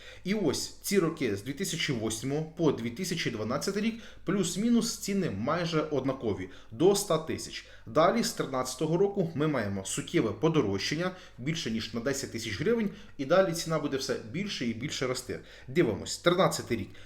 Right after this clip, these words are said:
мінімальна прохідна п'ять з половиною тисяч євро, митні платежі сто дев'ять вісімсот. Чотирнадцятий,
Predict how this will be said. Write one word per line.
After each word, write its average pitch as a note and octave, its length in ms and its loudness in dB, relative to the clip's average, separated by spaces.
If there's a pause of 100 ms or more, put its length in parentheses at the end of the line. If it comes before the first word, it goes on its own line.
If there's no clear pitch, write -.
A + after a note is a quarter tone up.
мінімальна D#3 520 4
прохідна A#2 560 -4
п'ять F3 180 4
з - 40 -4
половиною A#2 480 0
тисяч E3+ 320 -2
євро, A#3 320 0 (160)
митні F3 300 2
платежі C#3+ 440 0
сто - 260 0
дев'ять E3 460 0
вісімсот. D#3 640 0 (360)
Чотирнадцятий, C#3 800 0